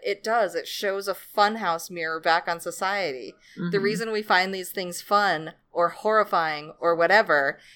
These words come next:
Speaker 1: is usually something really fucked up about our own culture.
Speaker 2: Yeah, that's true.
Speaker 1: That, that horror is showing us.
Speaker 2: Yeah, or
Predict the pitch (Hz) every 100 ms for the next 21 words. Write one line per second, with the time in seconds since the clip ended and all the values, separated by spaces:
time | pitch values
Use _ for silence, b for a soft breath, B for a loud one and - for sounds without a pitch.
0 | b 196 202 196 214 254 277 262 233 202
1 | - 202 202 202 175 190 202 196 - 190
2 | - 202 202 160 170 165 160 151 170 170
3 | 190 190 - 135 101 - _ - 175 147
4 | - 170 - 156 - - 226 180 185 170
5 | 151 - 170 185 175 - 214 202 196 175
6 | - 185 170 - - 180 180 151 120 82
7 | - - _ _ _ _ - 185 165 170
8 | 160 139 -